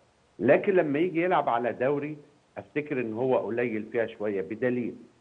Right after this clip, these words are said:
إنه خسر الدوري المصري مع الأهلي، ودي، ودي ما بتحصلش، ما حصلتش في التاريخ إلا مرتين قبل كده، إن هو يخسر مرتين،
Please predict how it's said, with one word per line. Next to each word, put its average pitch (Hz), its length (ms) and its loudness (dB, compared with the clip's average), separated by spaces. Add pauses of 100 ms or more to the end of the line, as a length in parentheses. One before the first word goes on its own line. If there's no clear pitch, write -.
(260)
إنه 117 180 -4
خسر 160 340 0
الدوري 120 400 2
المصري 113 500 -2
مع 87 200 0
الأهلي، 110 420 0
ودي، 98 340 0
ودي 90 560 -2
ما 117 100 2
بتحصلش، - 600 0
ما 104 100 -8
حصلتش 104 460 -6
في - 100 -6
التاريخ - 440 0
إلا 104 140 6
مرتين 87 540 0
قبل 82 220 -4
كده، 170 360 4 (540)
إن 113 160 4
هو 135 240 8
يخسر 127 400 0
مرتين، 113 540 -6